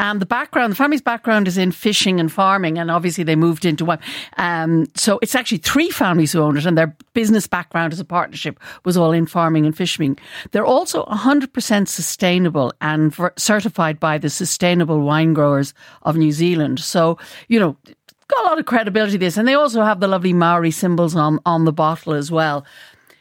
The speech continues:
Marlborough P-, Pinot Noir is a classic style. I mean, Pinot Noir is, as we've said so many times, difficult grape. A couple of places in the world can do it properly. New Zealand is one of them, right? Um, that's all you need to know. But it's a lighter style of red.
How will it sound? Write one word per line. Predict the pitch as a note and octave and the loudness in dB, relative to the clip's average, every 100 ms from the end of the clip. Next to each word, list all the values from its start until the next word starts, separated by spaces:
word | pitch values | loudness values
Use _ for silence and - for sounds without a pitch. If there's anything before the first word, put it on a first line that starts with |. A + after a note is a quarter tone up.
| _ - | _ -4
Marlborough | D#4 G4 E4+ | -2 -2 -6
P-, | - | -12
Pinot | - A#3+ A3 | -2 2 4
Noir | F#3+ E3+ E3+ | 4 0 -2
is | |
a | - | -8
classic | - - E3 E3 - - | -6 -4 -4 -4 -8 -8
style. | - D3 C3 C3 | -2 0 0 0
I | C#3 | 2
mean, | F#3 | 2
Pinot | F3+ C4 C#4 | 2 2 2
Noir | A#3+ F#3 F3+ | 2 2 0
is, | E3+ D#3 | -2 -6
as | - E3 | -4 -4
we've | D#3 D#3+ D3+ - | -4 -4 -6 -10
said | - F#3+ E3 | -4 -2 -2
so | A3 A3+ | -2 0
many | G3+ | 0
times, | E3+ D#3 D3+ | 0 -2 -2
difficult | C4+ C4+ G#3 E3+ - | -2 -2 0 -2 0
grape. | D#3+ D#3+ D#3+ _ | 0 0 -2 _
A | - - _ - | -20 -20 _ -6
couple | G3+ C4 | -2 -2
of | G#3 | 0
places | A#3 G3 F#3+ | 0 0 -2
in | F3 | 0
the | E3 | 2
world | D#3 D#3+ | 2 0
can | E3 D#3 | 0 0
do | F3+ E3 | 0 0
it | D#3 | 0
properly. | - F3 D3+ F3+ D3+ D3 - _ | -2 -4 -2 -2 -2 -2 -6 _
New | G#3 | -4
Zealand | F3+ F#3+ F3+ F3 | 0 2 2 0
is | D3+ D3 | -2 0
one | C#3 | 0
of | C3 | 0
them, | A2+ A2+ | -4 -4
right? | D#3 F#3+ B3+ - - - - | -2 -2 -4 -10 -18 -18 -6
Um, | F#3 F3+ F3 | -4 -4 -2
that's | B3+ B3+ | -2 -2
all | - A#3 | -2 0
you | G#3+ | 2
need | F#3 | 0
to | E3 | -2
know. | |
But | D3 B3+ | -2 -2
it's | - | 0
a | |
lighter | C4+ C4+ D4 D#4+ D#4 C4+ | 0 0 0 -2 -2 -2
style | - A#3+ F#3 E3+ | -2 0 0 2
of | |
red. | D#3+ C#3+ C#3 | 2 2 0